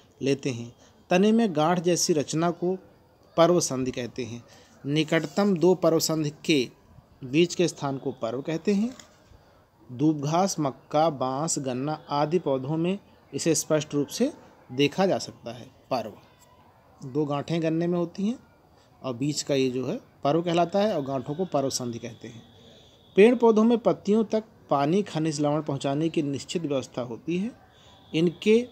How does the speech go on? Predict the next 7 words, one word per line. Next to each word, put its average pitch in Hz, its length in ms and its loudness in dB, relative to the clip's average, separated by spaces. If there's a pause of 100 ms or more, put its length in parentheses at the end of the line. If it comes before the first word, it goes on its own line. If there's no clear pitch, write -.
(1120)
तने 175 240 4
में 208 140 2
पतली 165 320 0
पतली 170 260 2
नलियां 135 380 -2
होती 185 280 -2
हैं। 208 220 -6